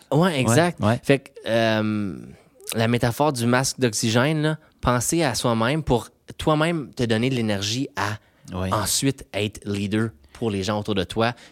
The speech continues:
Speaker 1: puis qu'il y ait, t'ailles cette, cette énergie-là à partager avec
Speaker 2: Ouais.
Speaker 1: les autres parce que toi, tu te sens plein.
Speaker 2: Ouais.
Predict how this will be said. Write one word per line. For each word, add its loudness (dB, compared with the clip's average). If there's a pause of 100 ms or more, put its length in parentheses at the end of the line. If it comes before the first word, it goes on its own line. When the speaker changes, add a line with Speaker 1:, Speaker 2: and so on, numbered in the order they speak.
Speaker 1:
puis -4 (300)
qu'il 0
y 0
ait, 0 (180)
t'ailles -2
cette, -6
cette -8
énergie-là -2
à -2
partager -4
avec -2
Speaker 2:
Ouais. 0
Speaker 1:
les 0
autres -4
parce -2
que -2
toi, -2
tu -6
te -10
sens -4
plein. -6 (200)
Speaker 2:
Ouais. -2